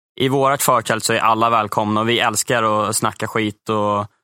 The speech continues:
prata med folk som jag aldrig har träffat förut. Och det, jag tycker det, ja, jag tycker det är skitkul.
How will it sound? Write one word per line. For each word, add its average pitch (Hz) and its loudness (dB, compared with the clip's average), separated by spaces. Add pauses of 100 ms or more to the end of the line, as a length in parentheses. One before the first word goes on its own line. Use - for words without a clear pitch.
(300)
prata 113 -2
med 110 -2
folk 110 -2
som 107 -2
jag 107 -2
aldrig 107 2
har 104 -2
träffat - -4
förut. 101 -2
Och 113 0
det, 107 -2 (720)
jag 123 -2
tycker 117 -2
det, 104 0
ja, 107 -2 (100)
jag - -6
tycker 117 -2
det 110 2
är 104 -2
skitkul. - -4